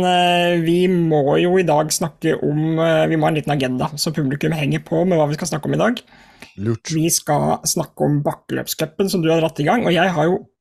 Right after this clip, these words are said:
Speaker 1: null oversikt der, så der må jo du fylle inn litt og fortelle hvordan det går der.
Speaker 2: Ja.
Speaker 1: Og så må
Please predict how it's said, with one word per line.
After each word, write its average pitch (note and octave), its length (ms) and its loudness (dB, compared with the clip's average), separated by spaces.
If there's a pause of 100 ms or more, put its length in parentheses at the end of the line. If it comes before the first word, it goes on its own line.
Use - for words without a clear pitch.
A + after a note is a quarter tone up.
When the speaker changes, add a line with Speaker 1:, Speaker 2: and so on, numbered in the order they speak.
(160)
Speaker 1:
null F3+ 380 2
oversikt E3 400 -2
der, A3 160 0
så - 100 -4
der E3+ 160 2
må D#3+ 120 2
jo D3 100 0
du D#3 100 0
fylle C#3 240 0
inn C#3 120 0
litt F3 260 -6
og D#3 300 2
fortelle C#3+ 260 -4
hvordan C#3+ 240 -2
det C#3+ 60 -2
går C#3+ 120 2
der. A3 220 0 (420)
Speaker 2:
Ja. A#2 120 -6 (280)
Speaker 1:
Og F#3+ 80 -2
så D#3+ 400 -2
må D3 140 2